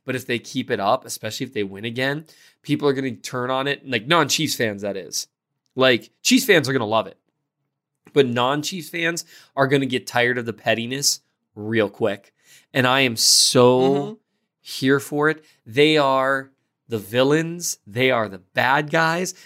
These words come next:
Speaker 1: They just ripped the hearts out of two great fan bases and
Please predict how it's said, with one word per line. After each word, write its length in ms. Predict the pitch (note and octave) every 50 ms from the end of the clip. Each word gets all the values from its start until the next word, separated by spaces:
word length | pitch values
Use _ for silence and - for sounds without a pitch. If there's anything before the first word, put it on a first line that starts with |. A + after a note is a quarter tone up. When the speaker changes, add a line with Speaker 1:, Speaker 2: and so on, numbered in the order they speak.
| _ -
Speaker 1:
They 120 | D3+ D3+
just 280 | B2+ B2+ G#2+ - - - C3
ripped 380 | A2 A2 A#2+ D#3 F3+ - _ -
the 100 | B2+ G2
hearts 360 | - G#2 A#2 B2+ C3+ C3+ -
out 80 | B2 G#2+
of 100 | G2+ -
two 180 | - - G#3+ D#3
great 360 | G#2+ A2 A2 A#2 A2+ A2 A2
fan 280 | - - G#2+ G#2 G2+ G2+
bases 600 | G2+ F#2+ F#2 F#2 - - - - - - - - _ _ _ _ _ _ _ _ _ _ _ _ _ _ _ _ _ _ _ _ _ _ _ _ _ -
and 500 | - D#3 D3 C#3 B2 A2 G#2+ G#2 G2+ F#2+